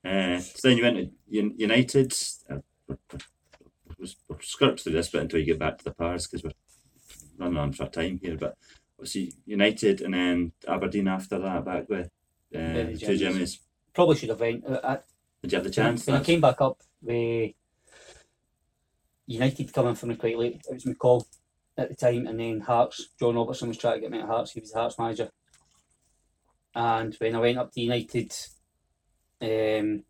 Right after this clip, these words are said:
Speaker 2: I'm not gonna <laughs> lie, financially they'd put a, an offer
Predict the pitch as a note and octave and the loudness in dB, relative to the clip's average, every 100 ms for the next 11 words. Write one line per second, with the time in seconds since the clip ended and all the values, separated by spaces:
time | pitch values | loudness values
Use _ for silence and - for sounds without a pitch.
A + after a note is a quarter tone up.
0 | _ _ _ _ _ _ _ _ _ _ | _ _ _ _ _ _ _ _ _ _
1 | _ _ _ _ _ A2+ A2+ A2+ A2+ A2 | _ _ _ _ _ -4 -2 0 0 2
2 | A2+ - C#3 A2+ - _ _ _ _ _ | 0 2 0 0 -8 _ _ _ _ _
3 | _ _ - B2 A#2+ A#2+ A#2+ A#2+ A2+ A2 | _ _ 0 2 2 0 0 -2 -2 -4
4 | - A#2+ - - A#2 A#2 A#2 A#2+ | -4 -4 -4 -4 -2 0 0 -2